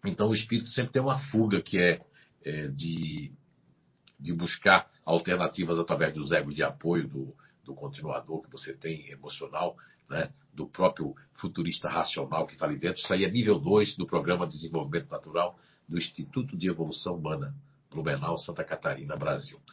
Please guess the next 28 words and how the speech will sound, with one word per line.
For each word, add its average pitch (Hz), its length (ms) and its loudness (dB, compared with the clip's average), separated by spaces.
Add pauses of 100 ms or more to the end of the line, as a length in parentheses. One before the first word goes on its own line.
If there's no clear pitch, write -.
(280)
Também 92 220 -2
temos 90 300 -4
o 85 60 -2
Instituto, 85 560 -4
né, 107 240 0 (280)
em 76 140 -8
te-, 85 280 -2 (320)
em 87 140 -6
termos 98 380 2
virtuais, 120 720 6 (240)
em 85 180 0
Portugal, 107 680 4
né, 110 320 -2
que 76 240 -8
se - 160 -8
inicia, 80 360 -6 (180)
da-, 80 140 -4
vai 80 160 0
desde - 300 0
Alcobaça, 95 840 2 (300)
vai 80 200 8
a 78 40 8
Lisboa, 87 680 4
vai 87 200 6
também 87 340 -4
ao 82 100 2
Algarve, 78 760 6
né, 101 240 0